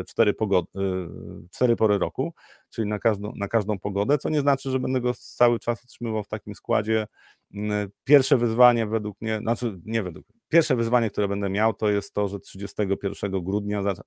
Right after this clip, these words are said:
zmieni się strategia funduszu, e, t-, em, <clears throat> Allianz Obligacji Inflacyjnych. Jeszcze nie wiem dokładnie, na, jak będzie skonstruowany ten portfel. To nie jest też tak, że z dnia na dzień portfel zostanie zmieniony,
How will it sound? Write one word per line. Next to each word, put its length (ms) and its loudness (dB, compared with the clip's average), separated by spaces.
zmieni 460 0
się 120 -8
strategia 500 -2
funduszu, 640 -4
e, 260 2
t-, 120 -14
em, 480 -6
<clears throat> 340 2
Allianz 320 4
Obligacji 400 0
Inflacyjnych. 580 -6
Jeszcze 220 -6
nie 120 2
wiem 120 0
dokładnie, 480 2
na, 360 -6
jak 380 2
będzie 340 -4
skonstruowany 600 -4
ten 160 -10
portfel. 580 -4
To 100 -2
nie 80 2
jest 160 0
też 140 -4
tak, 180 0
że 100 0
z 60 -4
dnia 160 0
na 160 4
dzień 180 -8
portfel 360 -8
zostanie 380 -8
zmieniony, 640 0